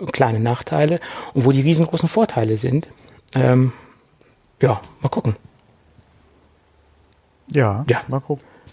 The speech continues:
Speaker 1: Gut. Dann würd
Speaker 2: Beziehungsweise
Speaker 1: ich sagen,
Speaker 2: fühlen. Fühlen.
Speaker 1: das ist ein Stuhl, den muss man fühlen und, äh, das ist genau wie, ähm, wie, äh, Kopfhörer zu beschreiben oder Boxen zu beschreiben.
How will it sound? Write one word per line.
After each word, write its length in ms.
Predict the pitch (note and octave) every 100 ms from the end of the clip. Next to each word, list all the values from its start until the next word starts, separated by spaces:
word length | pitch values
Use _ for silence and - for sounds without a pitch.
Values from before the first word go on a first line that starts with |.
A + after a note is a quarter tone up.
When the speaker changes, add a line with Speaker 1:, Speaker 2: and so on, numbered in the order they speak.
| _ - _ _ _ _ _ _ _ _ _ _ _
Speaker 1:
Gut. 280 | E3 C#3 - - - _ _ - _ - - -
Dann 160 | - E3
würd 80 | C3+
Speaker 2:
Beziehungsweise 320 | B2+ B2+ B2
Speaker 1:
ich 60 | A#2
sagen, 300 | A#2+ C3+ D3
Speaker 2:
fühlen. 240 | G#2 G2+ - _ _ _ _
Fühlen. 300 | - C#3 A2+ G2 - - _
Speaker 1:
das 160 | C3+ E3+
ist 160 | E3+
ein 60 | D3+
Stuhl, 200 | - F3
den 120 | C#3+
muss 140 | C#3
man 120 | D#3+ B2+
fühlen 360 | - E3 C3+
und, 180 | A#2+ A#2+
äh, 200 | - A3 - A3 A#3
das 300 | E3 D3+ -
ist 120 | F3 -
genau 460 | A2+ G#2+ B2 C#3
wie, 260 | A#2 A#2+ D#3
ähm, 360 | B2+ B2 A2 F#2+ _ - - - - - - -
wie, 440 | C3 A#2+ A#2 A#2+ -
äh, 120 | A#2+
Kopfhörer 540 | - C3 - E3+ C3 C3
zu 120 | C#3
beschreiben 680 | B2 - - B2 C3 C3 C3
oder 300 | - A#2 A2+
Boxen 480 | - C3 - - D3
zu 160 | -
beschreiben. 580 | A#2+ A2+ - - A2+ C3